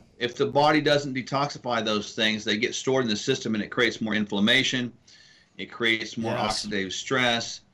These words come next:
Speaker 1: and creates more damage. That's
Speaker 2: Yeah.
Speaker 1: what it is. And so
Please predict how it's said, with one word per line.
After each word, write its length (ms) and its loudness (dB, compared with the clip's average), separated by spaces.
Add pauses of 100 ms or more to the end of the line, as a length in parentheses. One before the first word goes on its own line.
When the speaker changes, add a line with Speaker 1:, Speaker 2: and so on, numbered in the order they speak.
(440)
Speaker 1:
and 120 -2
creates 280 2
more 140 0
damage. 640 -2
That's 160 -4
Speaker 2:
Yeah. 60 -4
Speaker 1:
what 120 -4
it 100 -2
is. 280 0
And 100 -8
so 400 0